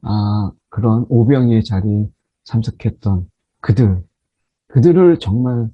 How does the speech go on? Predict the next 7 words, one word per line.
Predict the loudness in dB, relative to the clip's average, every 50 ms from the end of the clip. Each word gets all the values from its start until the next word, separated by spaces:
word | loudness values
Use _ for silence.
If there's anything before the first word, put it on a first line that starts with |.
| _ _ _ _ _ _ _ -4 -2 -2 -2
중보하시면서 | 0 2 2 4 4 4 2 2 0 0 -2 -2 -2 -2 -4 -6 -8 -12 -14 -14 -16 _ _ _ _ _ _ _ _ _ -8
예수님께서 | -6 -2 0 0 0 0 -2 -4 -6 -6 -2 -2 -2 -2 -4 -8 _ _ _ _ _ _ -8
기도하러 | -6 -4 -2 0 0 0 0 0 -2 -4 -6 -8 -10 _ _ _
산에 | -12 -8 -6 -4 -4 -2 -2
가셨다라고 | -2 -4 -4 -6 -8 -12 _ -10 -10 -8 -8 -8 -8 -8 -10 -12 -14 _ _ _ _ _ _ _ _ 0 2 2 4 6
하는 | 6 6 6 4
것이죠. | 4 2 -2 -4 -8 -12 -10 -8 -8 -8 -10